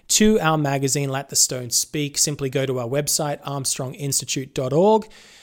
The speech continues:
and there scroll down, you'll find a place where you can, uh, sign up for your free subscription to the magazine. Again, this is something we're never going to charge you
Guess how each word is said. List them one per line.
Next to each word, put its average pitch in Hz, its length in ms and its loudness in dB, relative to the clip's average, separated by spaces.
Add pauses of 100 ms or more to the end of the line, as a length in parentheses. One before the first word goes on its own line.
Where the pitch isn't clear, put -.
(260)
and 131 180 -2
there 156 120 6
scroll 131 300 2
down, 127 200 0
you'll 120 120 -2
find 131 240 -4
a 120 40 -6
place 131 460 0
where 120 220 -4
you 117 200 -8
can, 120 600 -10
uh, 117 200 -12
sign 135 380 2
up 131 160 -8
for - 160 -8
your 131 160 -4
free 233 380 0
subscription - 640 -6
to 127 100 -12
the 123 60 -12
magazine. 131 600 -8
Again, 131 260 -4
this 123 160 0
is 127 60 4
something 131 360 -2
we're 131 120 -8
never 175 280 4
going 135 220 -2
to 127 80 -8
charge 123 400 -6
you 120 200 -6